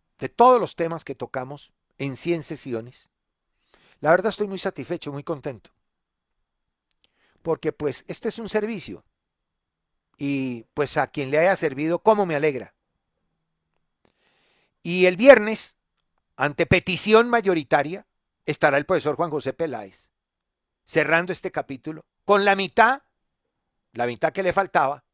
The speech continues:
de su alocución de hace dos días, que, pues, él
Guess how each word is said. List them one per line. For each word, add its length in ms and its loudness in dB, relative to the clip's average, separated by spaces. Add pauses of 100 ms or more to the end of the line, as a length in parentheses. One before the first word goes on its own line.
de 140 -2
su 160 2
alocución 520 0
de 100 -2
hace 120 -4
dos 180 0
días, 440 0 (720)
que, 180 -4
pues, 220 -8
él 240 -8